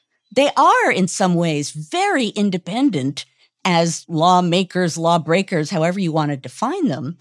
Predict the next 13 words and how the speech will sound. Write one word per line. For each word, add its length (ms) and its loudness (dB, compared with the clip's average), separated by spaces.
It's 180 -4
another 500 2
example 640 0
of 280 0
many 540 2
that 120 0
we've 160 -4
talked 260 -2
about 260 2
on 180 0
Now 220 -2
and 160 -2
Then 380 -2